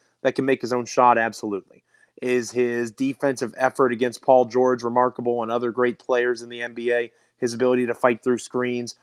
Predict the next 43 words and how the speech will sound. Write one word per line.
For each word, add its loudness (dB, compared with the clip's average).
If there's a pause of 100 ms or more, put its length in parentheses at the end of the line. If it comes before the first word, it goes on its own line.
(260)
all 6
of -2
that's -2
fantastic. -8
He -2
deserves 0
all 8
the -4
credit -2
in -6
the -6
world -2 (320)
for 0
what 2
he -2
has 0
done -2
to -8
build 2
his -2
game -4 (300)
from 0
a 0
second-round 2
pick 0
coming -6
out 4
of 0
the 0
University 0
of -2
Oregon 0 (380)
to 0
being -2
one 4
of 2
the 0
most 0
important 2
players 4
on -2
a -2 (380)
postseason 0